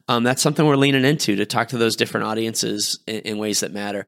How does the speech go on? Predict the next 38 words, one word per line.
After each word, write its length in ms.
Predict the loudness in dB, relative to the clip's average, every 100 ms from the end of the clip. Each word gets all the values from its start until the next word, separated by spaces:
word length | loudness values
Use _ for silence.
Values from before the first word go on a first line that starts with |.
| 0
We 100 | 4
did 160 | 6 6
a 40 |
really 260 | 6 4 4
fun 500 | 2 2 2 0 -4 0
local 320 | 2 2 0
campaign 640 | 0 0 0 -2 0 -2
that 120 | -4
was 160 | -6 -6
what 120 | -4
we 120 | -6
call 200 | 0 -2
Brand 320 | 0 -2 -2
Unified 520 | -4 -4 -4 -4 -6 -6
for 320 | -4 -4 -4 -16 -20 -4
our 180 | 0 4
restaurants 480 | 4 2 0 0
and 140 | 0 0
our, 280 | 0 -2 -4
our 280 | -6 -4 -4
C 200 | -4 -4
P 140 | -4 -2
G 200 | 0 2
business 440 | 0 0 -2 0
where, 220 | 0 0 -4 -20 -14 -4
uh, 220 | -4 -4 -10 _ -12
roller 400 | 0 4 4 4
skating, 500 | 0 -2 -4 -6 -12 -18 -20 _ -2
uh, 340 | 0 0 -2 -2
is 240 | 0 0
the 80 | -2
place 300 | 0 0 2
to 100 | 0
be. 360 | 2 0 0 -4
You 120 | 0
know, 200 | 2 2
it, 220 | 0 -2
r-, 220 | -6 -6